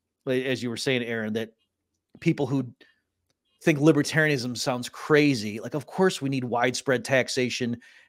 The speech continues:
and a, a monopoly provider of law and defense. Otherwise, we're gonna get invaded. We'll be overrun by the mafia.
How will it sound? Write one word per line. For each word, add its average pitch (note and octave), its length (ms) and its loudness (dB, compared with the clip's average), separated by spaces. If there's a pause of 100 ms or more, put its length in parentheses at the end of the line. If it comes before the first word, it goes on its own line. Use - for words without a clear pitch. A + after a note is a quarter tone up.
(100)
and B2+ 180 0
a, A#2+ 260 -4
a - 40 0
monopoly B2+ 520 2
provider B2 580 2
of G#2+ 100 -4
law A#2+ 260 4
and A#2+ 120 -2
defense. A#2+ 560 -2 (340)
Otherwise, C3+ 440 4
we're C#3 80 0
gonna C#3+ 180 0
get C3+ 160 -4
invaded. C#3 400 6
We'll A2 140 -4
be B2 80 -2
overrun C3+ 400 4
by C3+ 140 8
the C3 100 4
mafia. C3+ 420 4